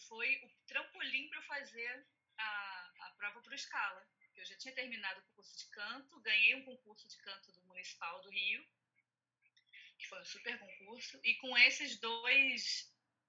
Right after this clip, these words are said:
é, digamos, com essas duas validações acadêmicas, eu consegui fazer a prova pro Scala. Então, no final de dois mil e dez,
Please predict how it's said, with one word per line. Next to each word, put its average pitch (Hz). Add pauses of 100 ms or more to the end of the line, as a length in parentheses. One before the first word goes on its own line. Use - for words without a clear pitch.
(280)
é, 175 (300)
digamos, 180
com 190
essas 196
duas 214
validações 196
acadêmicas, 196
eu 226
consegui 240 (680)
fazer 208
a 202
prova 202
pro 214
Scala. 202 (100)
Então, 214
no 269
final 269 (600)
de 226 (120)
dois 208
mil 240
e 277 (760)
dez, 208